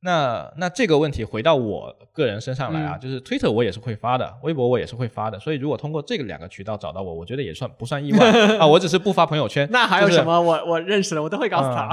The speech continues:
Speaker 1: 嗯，那其实
Speaker 2: 我甚至想主动分享给他。
Speaker 1: 啊，但是呢，就是之前会有这样的同事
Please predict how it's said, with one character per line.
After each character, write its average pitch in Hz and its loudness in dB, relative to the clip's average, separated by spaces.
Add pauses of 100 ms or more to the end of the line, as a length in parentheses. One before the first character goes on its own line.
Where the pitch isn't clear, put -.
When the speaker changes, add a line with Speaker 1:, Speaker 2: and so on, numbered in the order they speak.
Speaker 1:
嗯， 170 -2
那 254 -2
其 175 0
实 190 2
Speaker 2:
我 170 2
甚 175 2
至 180 2
想 170 -2
主 151 -12
动 170 -6
分 214 -4
享 180 -4
给 123 -8
他。 123 -12
Speaker 1:
啊， 123 -16 (240)
但 233 -2
是 214 -4
呢， 160 0
就 165 -6
是 127 0
之 226 -6
前 120 -4
会 247 -4
有 120 -2
这 156 -6
样 131 -4
的 110 -6
同 98 -12
事 147 -6